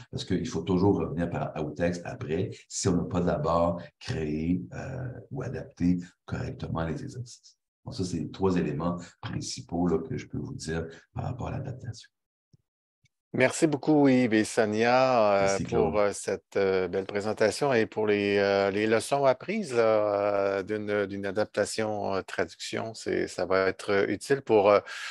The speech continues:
Speaker 2: pour nous, euh, et pour les autres, euh, je dis nous à la Fabrique Rel et, euh,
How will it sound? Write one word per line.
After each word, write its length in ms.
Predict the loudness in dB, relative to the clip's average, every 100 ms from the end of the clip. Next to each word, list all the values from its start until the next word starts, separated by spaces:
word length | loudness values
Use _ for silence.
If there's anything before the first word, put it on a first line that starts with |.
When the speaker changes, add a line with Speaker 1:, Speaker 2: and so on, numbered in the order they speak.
| -12 -2
Speaker 2:
pour 180 | 4 4
nous, 460 | 4 4 4 6 8
euh, 880 | 8 8 6 6 6 6 6 4
et 20 | 2
pour 160 | 0
les 220 | -2 0
autres, 260 | -2 -2 0
euh, 240 | 2 2
je 60 | -2
dis 180 | -6 -6
nous 240 | -4 -2
à 80 | 0
la 100 | 0
Fabrique 380 | 0 0 0 -2
Rel 340 | 2 4 6 4
et, 240 | 4 6
euh, 280 | 6 4